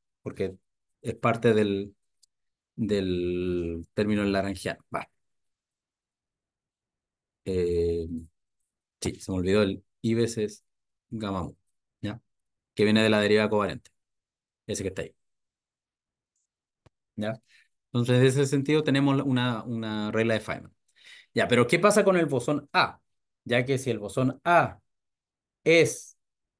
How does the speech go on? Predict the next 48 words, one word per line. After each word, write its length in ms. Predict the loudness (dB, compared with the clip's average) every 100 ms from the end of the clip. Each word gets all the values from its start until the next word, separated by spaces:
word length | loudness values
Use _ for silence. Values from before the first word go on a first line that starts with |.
| -6
o 340 | 0 0 -2 -4
queremos 380 | 2 2 0
que 140 | -4 -4
sea 160 | 0
el 80 | -2
fotón, 500 | -2 -2 0 -2 -8 _ _ _ _ _ _ _
te-, 380 | -4 -4 -2 -4
la 160 | 2 2
primera 340 | 4 2 2
prueba 260 | 4 2 2
que 100 | 0
tiene 220 | -4 -6
que 120 | -8 -6
cumplir 340 | -4 0 0
el 100 | 2
bosón 320 | 0 0 -2
A 80 | -2
es 100 | -4
que, 500 | -4 0 2 0 -6 _ _ _ _ _
como 220 | -4 -2
el 60 | -2
neutrino 500 | -6 -2 -2 0 -2
no 140 | -2
tiene 180 | -2 0
carga 220 | 0 2
eléctrica, 560 | 0 -4 -6 -4 -6 -2
no 560 | 0 4 4 4 4
debería 360 | 4 2 4 2
acoplarse, 760 | 0 -4 4 4 4 -2 -12 -6
o 100 | -4
sea, 120 | 0
debería 300 | 0 0 -2
tener 220 | -4 -4 -4
acoplamiento 540 | -4 -4 -4 -4 -4
igual 200 | -2 -2
a 60 | -2
cero 420 | 0 -2 -2 -10 _
con 160 | -4 -2
el 100 | -2
neutrino. 480 | -4 -4 -6 -8 _ _ _ _ _ _ _
Entonces, 260 | 0 0
¿qué 140 | 2 2
pasa 240 | 2 2
si 120 | 2
vemos 240 | 2 2 0
el 40 |
segundo 320 | 0 0 0
término? 460 | 0 0 -2 -4